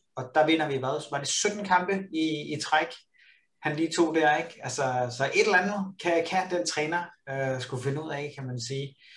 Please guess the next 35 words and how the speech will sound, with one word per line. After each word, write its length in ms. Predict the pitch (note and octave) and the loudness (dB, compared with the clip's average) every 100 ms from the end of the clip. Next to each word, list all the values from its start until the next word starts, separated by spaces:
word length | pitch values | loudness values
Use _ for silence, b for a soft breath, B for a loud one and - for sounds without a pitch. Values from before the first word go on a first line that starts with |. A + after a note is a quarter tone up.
| B B B | B B B
Så, 440 | - C#3 B2 B2 A#2+ | -6 0 4 4 2
så 60 | B2 | 0
det 120 | D#3+ | 2
skal 140 | G3 | 2
nok 200 | D#3+ F3 | 0 0
blive 120 | F3 D#3+ | -2 -4
spændende 380 | - D#3 F3 | 0 0 2
at, 500 | D3 C3+ A#2 A#2 B2 - | -2 -2 -6 -8 -8 -8
at 60 | - | 0
se, 220 | E3 D#3+ | 4 4
hvad 100 | C#3+ | 4
det 100 | C3 | 2
er, 60 | C#3 | 0
han, 280 | D#3 D3+ | -2 -4
øh, 360 | C#3 A#2+ A#2+ A#2 - _ - - | -4 -4 -4 -6 -10 _ -10 -2
finder 320 | C#3+ B2+ A#2+ - - - | 0 0 -4 -8 -18 -8
frem 220 | D3+ D#3+ | -6 -6
til 160 | - C#3 | -6 -6
her. 280 | C#3 C#3 C3 - B B B B B B B B B - | -4 -4 -4 -8 B B B B B B B B B -2
Ja, 380 | C3 C#3 D3+ C#3+ | 2 8 8 8
og 200 | C#3+ D#3+ | 6 2
inden 160 | F3 | 2
vi 100 | E3+ E3 | 4 4
går 180 | C#3+ C#3 | 2 0
videre 320 | D3+ E3 C#3+ | 0 2 2
med, 160 | C#3+ D3 | 0 2
hvad 160 | C#3+ | 0
vi 100 | C3+ - | -2 -8
kan 100 | A#2+ B2+ | -10 0
forvente 400 | D3 D3+ C#3+ C3+ | 4 4 4 2
af 560 | C3 B2 B2 A#2+ A2+ | 4 4 4 2 -2
Allegri 640 | A#2+ C3 B2+ C3 B2+ A#2+ - | -2 0 0 -2 -2 -4 -2
to 160 | D#3+ D#3 | -2 0
komma 220 | D3 C3+ | 0 0
nul, 300 | C3 C3+ D#3 | 0 0 -2